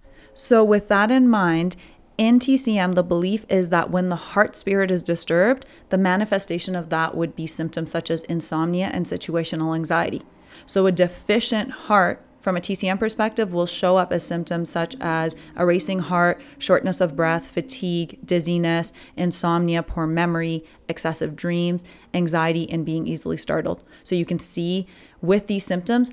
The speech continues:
how the mind and the heart are connected from that perspective. Now, in the Sufi tradition, the spiritual heart is believed to contain a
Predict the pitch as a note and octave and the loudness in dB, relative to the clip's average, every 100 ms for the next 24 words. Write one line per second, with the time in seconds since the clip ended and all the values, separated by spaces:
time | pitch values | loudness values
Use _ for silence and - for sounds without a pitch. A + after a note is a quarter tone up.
0 | - - F#3 F3+ E3+ E3 E3 F3 - F3 | -6 0 2 2 0 0 0 -2 -2 -4
1 | D#3+ - D#3+ D#3+ - D#3+ - E3+ D#3 - | -4 -6 -6 -6 -6 -8 -6 -6 -6 -6
2 | E3 D#3+ - D#3+ D#3+ - - - - - | -8 -8 -6 -6 -6 -8 -12 -12 -12 -14
3 | - _ - _ _ - _ - - - | -20 _ -20 _ _ -20 _ -20 -20 -20
4 | - - _ G#3+ A3+ A3 A3 A3 - E4 | -20 -20 _ 2 4 4 4 2 2 0
5 | E4+ D4 - - - - - G3 - - | 0 -2 -2 -2 -4 -6 -6 -8 -12 -20
6 | - - G3 - B3 C#4+ C#4+ A3 G3+ F#3 | -6 -2 -2 2 2 2 0 0 2 2
7 | F3+ - F#3 F3 F3+ F3 E3+ F3 - F#3+ | 2 -2 -2 0 2 0 0 -2 -4 -4
8 | F#3 E3+ - E3+ - E3+ | -4 -4 -4 -4 -4 -4